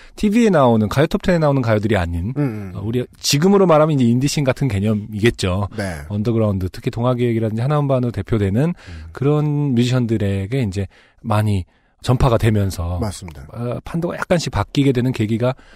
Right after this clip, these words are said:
Speaker 1: 된 그런 일 세대 뮤지션이라고 할 수 있겠죠.
Speaker 2: 네.
Speaker 1: 정원영 씨가요.
Speaker 2: 맞습니다.
Speaker 1: 네.
Speaker 2: 맞습니다.
Speaker 1: 음, 그래서
Speaker 2: 그리고, 예.
Speaker 1: 다시 시작해라는 노래는 제가 고등학교 때 정말 다시 시작하고 싶은 마음에, 어,
Speaker 2: 네.
Speaker 1: 어떤, 뭐랄까.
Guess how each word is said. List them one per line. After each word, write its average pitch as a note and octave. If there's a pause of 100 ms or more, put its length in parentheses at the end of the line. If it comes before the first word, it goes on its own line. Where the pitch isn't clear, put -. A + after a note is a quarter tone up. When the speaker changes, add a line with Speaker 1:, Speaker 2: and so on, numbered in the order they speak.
(140)
Speaker 1:
된 C#3
그런 G3+
일 E3+
세대 F3
뮤지션이라고 B2
할 -
수 -
있겠죠. G2+ (180)
Speaker 2:
네. G2+
Speaker 1:
정원영 G2
씨가요. E2+
Speaker 2:
맞습니다. F#2+
Speaker 1:
네. F#2+
Speaker 2:
맞습니다. D2+ (100)
Speaker 1:
음, F2
그래서 A#2+
Speaker 2:
그리고, F#3+ (240)
예. E2 (180)
Speaker 1:
다시 C3
시작해라는 C3+
노래는 B2
제가 B2+ (320)
고등학교 D#3
때 A2
정말 A2
다시 B2
시작하고 D#3+
싶은 -
마음에, F2 (100)
어, F2+
Speaker 2:
네. F2 (180)
Speaker 1:
어떤, F2+ (640)
뭐랄까. F2+